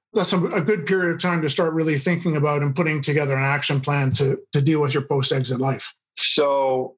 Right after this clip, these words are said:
Speaker 2: yeah, it's, uh, it's one thing that, and frankly, in all of this, 'cause people are just, and I, this has come up with several times, one with,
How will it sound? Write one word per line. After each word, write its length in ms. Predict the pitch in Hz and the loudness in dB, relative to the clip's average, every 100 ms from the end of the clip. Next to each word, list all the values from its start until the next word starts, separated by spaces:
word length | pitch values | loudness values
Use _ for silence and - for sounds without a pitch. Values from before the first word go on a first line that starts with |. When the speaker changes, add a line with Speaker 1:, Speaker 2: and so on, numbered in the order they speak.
| _ | _
Speaker 2:
yeah, 240 | 123 110 - - | -2 -2 -2 -2
it's, 280 | 110 - 123 | 0 2 2
uh, 400 | 110 107 107 101 | 2 2 0 -2
it's 240 | 123 - 151 | -4 -2 -2
one 200 | 147 135 | -2 0
thing 340 | 135 131 123 | -2 0 0
that, 140 | 110 104 _ _ _ | 0 -2 _ _ _
and 160 | 127 113 | -4 -2
frankly, 540 | - 117 113 107 104 | -2 0 0 0 0
in 100 | 107 | 0
all 200 | 104 101 | 2 0
of 40 | 98 | 0
this, 240 | 101 - | -2 -2
'cause 200 | - 98 | -4 -4
people 280 | - 101 101 | -2 0 0
are 160 | 95 | 0
just, 340 | 92 92 - - _ _ - | -2 -2 -4 -6 _ _ -2
and 100 | 113 | 0
I, 80 | 107 | 0
this 160 | 120 131 | 0 -2
has 80 | - | -2
come 140 | 120 | -2
up 80 | 101 | -2
with 100 | 98 | -4
several 280 | - 98 92 | -4 -2 -4
times, 360 | - 98 92 - | -4 -4 -2 -2
one 160 | 98 | 0
with, 100 | 95 | 0